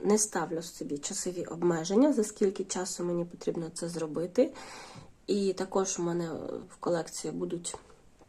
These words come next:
потрапляти нові засоби, але за основу беру собі цифру п'ятнадцять. Е, п'ятнадцять, тому що тіні <laughs> окремо.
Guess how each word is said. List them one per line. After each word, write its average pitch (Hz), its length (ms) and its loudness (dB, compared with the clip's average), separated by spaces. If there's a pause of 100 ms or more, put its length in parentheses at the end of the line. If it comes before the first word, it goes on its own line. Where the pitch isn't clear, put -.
(520)
потрапляти 202 580 0
нові 170 320 0
засоби, 294 480 6 (600)
але 262 320 6
за 226 120 4
основу 247 380 6
беру 185 240 4
собі - 260 -4
цифру 180 500 -4 (640)
п'ятнадцять. - 840 -4 (920)
Е, 156 240 0
п'ятнадцять, 214 560 2
тому 185 240 0
що 175 380 -2 (600)
тіні 220 380 10 (160)
<laughs> - 160 -16
окремо. 156 480 2